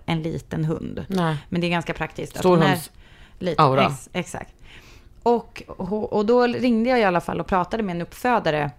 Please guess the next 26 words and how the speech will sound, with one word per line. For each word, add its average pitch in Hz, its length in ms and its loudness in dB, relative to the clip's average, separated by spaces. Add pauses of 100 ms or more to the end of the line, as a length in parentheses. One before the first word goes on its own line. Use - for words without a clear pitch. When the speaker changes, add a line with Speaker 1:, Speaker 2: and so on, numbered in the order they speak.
(760)
Speaker 1:
som 190 200 0
hade 196 260 0
sån 175 140 -4
här 180 120 0
ras - 340 0
och - 140 -6
bara, 175 120 2
"Hej, 190 320 0
tror 190 200 -4
du 175 40 -2
det 175 80 0
här 170 220 0
är 165 40 -2
en 165 140 -4
ras 170 300 2
för 175 120 -6
mig? 170 400 -2
Jag 175 220 2
vill 160 140 -2
ha 151 140 0
det 147 60 -2
här, 151 180 -2
det 151 60 -4
här, 160 180 -2
det - 160 -6
här." 156 180 -6